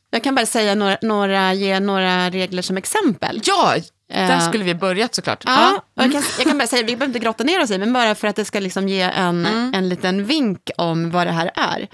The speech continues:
Speaker 1: Eh, regel nummer två. Föreställ dig vem du skulle kunna vara och sikta sedan på att målmedvetet bli det.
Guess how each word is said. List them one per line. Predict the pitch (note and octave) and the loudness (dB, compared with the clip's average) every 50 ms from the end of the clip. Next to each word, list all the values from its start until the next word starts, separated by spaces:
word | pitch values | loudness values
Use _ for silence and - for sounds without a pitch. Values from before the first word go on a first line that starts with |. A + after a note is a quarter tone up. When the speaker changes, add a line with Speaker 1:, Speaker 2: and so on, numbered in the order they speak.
| - - - - - - - - _ _ - | -18 -20 -20 -20 -20 -20 -20 -20 _ _ -4
Speaker 1:
Eh, | - F3+ F3+ - - - | -2 -2 -2 -4 -6 -10
regel | A3 A3+ C4 C#4 C4+ A#3+ A#3 B3+ A#3+ A#3 | -8 -4 -2 -2 -2 0 0 -2 0 0
nummer | A3 G#3+ G#3+ G#3+ G#3 | 0 0 0 0 -2
två. | - - - E4 A3+ - - - - - _ _ _ _ _ _ _ _ _ _ _ _ _ _ _ _ _ _ _ _ _ _ | -4 -4 -2 -2 -2 -2 -2 -8 -14 -14 _ _ _ _ _ _ _ _ _ _ _ _ _ _ _ _ _ _ _ _ _ _
Föreställ | - - - C#4+ C#4 B3+ A3 G#3+ G3+ - - A#3+ A#3+ B3 A#3 | -12 -2 0 2 4 4 4 2 0 0 0 0 0 0 0
dig | A3+ A3 A3 G#3+ - | 0 0 0 0 -2
vem | G3+ A#3 A#3+ B3 B3+ B3 A#3+ F#3+ | -2 0 0 2 2 0 0 0
du | G#3 F#3+ | -2 -4
skulle | - - A#3 G3+ F3+ F3+ F3 | -4 -2 -2 -2 -2 -2 -4
kunna | - F#3 F3 F3 F3 | -4 -4 -2 -2 -2
vara | F#3+ G#3 F#3 E3 E3+ F#3 G#3+ G3 F3+ G3 - _ _ - - - - - _ _ _ | 0 0 0 0 0 0 -2 -2 -4 -6 -12 _ _ -20 -20 -20 -20 -20 _ _ _
och | G3+ G3+ - | -8 -6 -6
sikta | - - - A#3+ - - - - A#3 | -6 -4 -6 -6 -8 -8 -6 -6 -4
sedan | - - A3 E3+ D#3+ E3+ E3 F3 - | -2 -2 -2 0 0 -2 -4 -6 -6
på | - E3+ E3 - | -6 -6 -6 -6
att | - E3+ F#3+ | -6 -4 -2
målmedvetet | F#3+ G#3 A3 F#3 D#3+ D#3 E3 - - - - E3+ E3+ E3 D#3+ E3 E3 D#3+ - - F3 | -2 0 0 0 -2 -2 -4 -8 -8 -8 -6 -4 -4 -4 -4 -4 -6 -4 -4 -6 -6
bli | G3+ F#3 F#3 A3+ D4+ F4 C4 - | -6 -6 -4 -2 0 0 0 -2
det. | - - - - | -4 -8 -8 -10